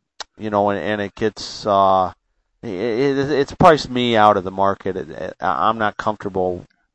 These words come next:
spending that much money, you know, on a, on a pinball, on a pinball game. It just seems like a lot of money.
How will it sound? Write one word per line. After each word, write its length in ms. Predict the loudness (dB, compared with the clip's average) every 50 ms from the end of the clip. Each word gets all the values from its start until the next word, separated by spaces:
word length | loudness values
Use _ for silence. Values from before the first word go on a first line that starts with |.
| _ _ -20
spending 380 | -16 -2 -2 -2 -2 -2 -4
that 180 | -4 -4 -4 -4
much 260 | -6 -10 -10 -10 -6
money, 300 | -4 -4 -4 -4 -8 -16 _ _ _ _ _ _ _ _ _ _ _ _ _ _ _ _
you 100 | -16 -10
know, 160 | -8 -6 -4
on 140 | -4 -4 -4
a, 60 | -6
on 200 | -6 -4 -4 -6
a 60 | -6
pinball, 540 | -6 -8 -10 -8 -6 -4 -2 -2 -2 -2 -6 _ _ _ _ _
on 140 | -12 -10 -10
a 40 | -10
pinball 420 | -10 -10 -12 -8 -8 -8 -8 -8
game. 240 | -10 -14 -14 -12 -12
It 120 | -14 -16 -16
just 180 | -16 -16 -16
seems 240 | -14 -16 -16 -14 -12
like 180 | -14 -14 -14 -16
a 80 | -20
lot 300 | -16 -16 -14 -12 -10 -10
of 140 | -10 -10 -10
money. 260 | -12 -12 -12 -14 -16